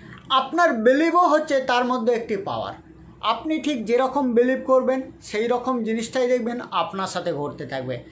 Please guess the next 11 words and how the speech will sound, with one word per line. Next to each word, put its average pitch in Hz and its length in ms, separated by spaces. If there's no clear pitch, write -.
এখানে 302 320
law 277 400
of 247 240
attraction 233 500
তথা 214 240
আকর্ষণের 240 720
সিদ্ধান্তও 240 640
কিন্তু 247 400
একই 202 380
কথা 196 280
বলে 143 340